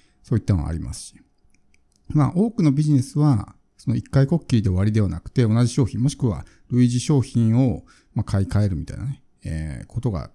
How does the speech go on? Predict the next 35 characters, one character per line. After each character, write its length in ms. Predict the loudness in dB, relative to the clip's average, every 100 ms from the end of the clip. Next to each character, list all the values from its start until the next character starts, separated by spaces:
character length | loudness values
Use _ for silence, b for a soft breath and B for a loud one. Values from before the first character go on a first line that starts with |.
| _ _ 0
あ 120 | 0
る 120 | 0
と 100 | -4
思 140 | -10
う 40 | -10
ん 60 |
で 60 | -14
す 80 | -12
け 80 | -12
ど、 60 |
コ 160 | -2 0
ン 80 | 2
テ 140 | 2
ン 80 | 0
ツ 120 | -2
っ 20 |
て 140 | -8 -10
い 20 |
う 20 |
の 20 |
は 20 |
基 40 | -8
本 80 | -4
的 60 | -4
に 40 |
そ 140 | -2
れ 80 | 0
が 100 | 2
な 180 | 2 0
い 60 | -2
わ 100 | -8
け 80 | -16
で 60 |
す 80 | -14
ね。 100 | -16